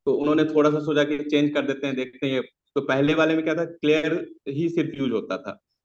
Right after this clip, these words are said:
अब second वाला में एक, एक preset भी यूज़ होता है। तो मैंने बोला, "सर, अ, वो इसमें भी नाइन के बाद टू जाना है, तो इसके लिए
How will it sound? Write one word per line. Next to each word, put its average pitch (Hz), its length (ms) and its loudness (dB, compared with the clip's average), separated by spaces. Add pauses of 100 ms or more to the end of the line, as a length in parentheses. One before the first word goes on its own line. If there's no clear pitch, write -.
(200)
अब 139 200 2
second 156 340 2
वाला 160 220 4
में 165 360 -2
एक, - 360 -4
एक 151 320 0
preset 170 360 4
भी 143 80 4
यूज़ 117 120 4
होता 107 180 0
है। 113 40 -6
तो 135 80 -8
मैंने 139 180 -2
बोला, 160 140 0
"सर, 160 220 -4
अ, 127 420 -2 (140)
वो 127 140 -8
इसमें 147 220 0
भी 156 100 2
नाइन 139 300 0
के 151 60 -6
बाद 151 320 -2
टू 165 80 -4
जाना 156 220 -2
है, 165 60 -4
तो 160 120 -6
इसके 156 220 -8
लिए 160 220 0